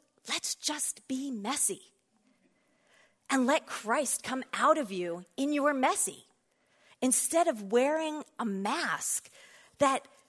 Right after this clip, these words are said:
doesn't reflect the glory of God,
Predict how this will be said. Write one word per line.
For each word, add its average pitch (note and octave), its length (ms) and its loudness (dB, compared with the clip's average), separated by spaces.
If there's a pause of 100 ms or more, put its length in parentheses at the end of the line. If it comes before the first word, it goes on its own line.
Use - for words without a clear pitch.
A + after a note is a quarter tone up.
(300)
doesn't E4+ 380 2
reflect D4+ 500 -4
the C#4 60 -4
glory B3 420 2
of A#3 120 -2
God, A#3 540 -4